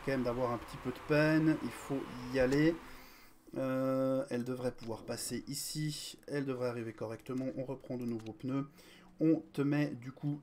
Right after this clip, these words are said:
six tours, si je me gourre pas, faudra faire six tours encore. Donc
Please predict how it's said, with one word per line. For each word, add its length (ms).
six 580
tours, 520
si 200
je 80
me 100
gourre 260
pas, 280
faudra 220
faire 220
six 180
tours 280
encore. 500
Donc 300